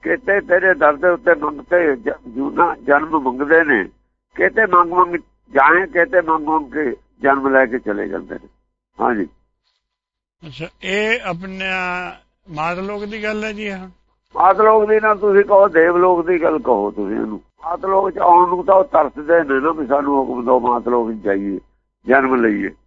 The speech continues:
Speaker 2: ਅੱਛਾ ਜੀ, ਇਹ ਦੇਵ ਲੋਕ ਦੀ ਗੱਲ ਹੈ ਜੀ।
Speaker 1: ਦੇਵ ਲੋਕ ਦੀ ਗੱਲ ਹੈ। ਹਾਂਜੀ।
Speaker 2: ਮਹੱਲਾ ਪਹਿਲਾ। ਸੌ ਮਣ ਹਸਤੀ ਘਿਓ ਗੁੜ ਖਾਵੇ, ਪੰਜ ਸੈ ਦਾਣਾ
Speaker 1: ਹਾਂ।
Speaker 2: ਖਾਏ,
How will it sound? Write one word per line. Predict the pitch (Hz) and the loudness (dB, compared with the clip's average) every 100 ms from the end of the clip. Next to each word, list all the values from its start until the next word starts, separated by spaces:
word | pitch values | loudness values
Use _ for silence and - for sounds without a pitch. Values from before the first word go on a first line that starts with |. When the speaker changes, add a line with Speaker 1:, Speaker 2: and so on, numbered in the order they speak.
| _ _ _ _ _ - 147 | _ _ _ _ _ -16 -16
Speaker 2:
ਅੱਛਾ | 123 147 | -16 -20
ਜੀ, | 135 120 _ | -20 -20 _
ਇਹ | 160 | -14
ਦੇਵ | 147 151 170 | -10 -6 -6
ਲੋਕ | 180 185 | -6 -10
ਦੀ | 175 180 160 | -10 -10 -8
ਗੱਲ | 139 127 | -10 -12
ਹੈ | 123 | -16
ਜੀ। | 147 151 _ _ _ _ _ _ _ _ - | -20 _ _ _ _ _ _ _ _ _ -8
Speaker 1:
ਦੇਵ | 143 139 | -6 -6
ਲੋਕ | 139 117 | -8 -8
ਦੀ | 107 101 | -8 -8
ਗੱਲ | 92 78 | -8 -12
ਹੈ। | _ _ _ _ _ _ - | _ _ _ _ _ _ -4
ਹਾਂਜੀ। | 123 120 95 - _ _ _ _ _ - | -2 -2 -6 -16 _ _ _ _ _ -8
Speaker 2:
ਮਹੱਲਾ | 143 147 160 180 185 | -2 0 0 4 4
ਪਹਿਲਾ। | 190 170 151 143 143 131 101 _ _ _ _ _ | 4 2 0 2 4 4 2 _ _ _ _ _
ਸੌ | - - - - 151 175 | -20 -16 -12 -2 0 0
ਮਣ | 196 202 | 2 2
ਹਸਤੀ | 185 160 156 - - 185 185 - | 4 2 0 -2 -4 -2 -2 -4
ਘਿਓ | 180 151 156 | -2 -2 -4
ਗੁੜ | 151 160 160 | -4 -6 -8
ਖਾਵੇ, | - 139 143 143 143 110 - _ _ _ _ _ _ _ _ _ _ | -4 0 2 4 4 2 -4 _ _ _ _ _ _ _ _ _ _
ਪੰਜ | - 151 180 180 | 0 2 0 -4
ਸੈ | - 180 | 2 2
ਦਾਣਾ | 165 143 143 156 | 4 4 4 4
Speaker 1:
ਹਾਂ। | 160 - | 2 0
Speaker 2:
ਖਾਏ, | - 139 139 143 113 | 0 2 4 2 0